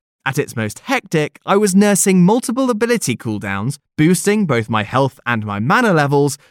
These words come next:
switching sigils depending on which enemy poses the most immediate threat, and slinging special spells to deal out the fastest damage I can,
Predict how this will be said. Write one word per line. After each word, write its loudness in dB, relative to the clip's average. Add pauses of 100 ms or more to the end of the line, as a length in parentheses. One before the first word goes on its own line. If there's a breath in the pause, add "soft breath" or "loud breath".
switching 0
sigils 0
depending -2
on -4
which -4
enemy 0
poses -4
the -4
most -4
immediate -8
threat, -4 (380 soft breath)
and 2
slinging 0
special -2
spells -2 (120)
to -2
deal 0
out 0
the 0
fastest -4
damage -4
I -12
can, -2